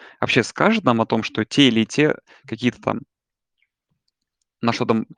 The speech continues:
какие-то контендеры, контендеры на что-то рассчитывают, или это просто вот игра двух середняков, который,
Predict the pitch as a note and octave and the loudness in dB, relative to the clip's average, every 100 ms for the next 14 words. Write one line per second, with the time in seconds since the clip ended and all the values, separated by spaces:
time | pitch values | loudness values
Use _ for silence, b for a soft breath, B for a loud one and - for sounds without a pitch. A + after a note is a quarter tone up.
0 | B B A#2 G2+ A2 B2+ D3+ B2 - A2+ | B B -4 0 0 2 2 0 -4 -4
1 | - C3+ B2 A2 - A2 G#2+ - - G#2+ | 0 0 0 -4 -4 -4 -4 -6 -6 -6
2 | - E3 - D#3+ - A2+ A2 A2 A2+ A#2 | -2 -2 -2 -4 -6 -6 -2 -2 -2 -4
3 | - A2 A2 A2 - C3 - _ _ _ | -4 -4 -4 -8 -6 -6 -8 _ _ _
4 | - - - G#2+ G#2+ C#3 | -16 -6 -2 0 -2 -4